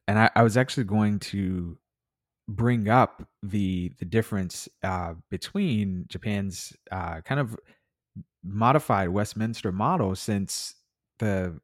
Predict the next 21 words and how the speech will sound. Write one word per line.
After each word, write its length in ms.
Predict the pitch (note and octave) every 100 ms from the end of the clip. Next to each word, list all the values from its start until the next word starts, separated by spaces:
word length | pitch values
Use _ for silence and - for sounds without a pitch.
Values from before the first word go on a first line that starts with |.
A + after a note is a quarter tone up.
| _
the 80 | G2+
emperor 280 | D#3+ C3 G#2
does 200 | F#2+ G2
not 300 | G#2 F#2+ - _ _ _
technically 500 | - F3 G#2+ - G2
act 260 | - F#2 -
as 120 | F#2
the 100 | -
head 240 | F2 G2 F2+
of 100 | F2
state. 520 | - - C3+ - - _ _ _ _ _ _ -
Um, 440 | A2 G#2+ G2+ F#2+ F#2 _
so 380 | - E3 D3+ -
a, 140 | C3 -
a 40 | A#2+
quick 280 | - B3
side 300 | - G2+ G2
question: 380 | - - - G2
because 460 | F#2 F#2 - G#3 C3+
of 140 | F#2+
that, 320 | F#2 E2+ -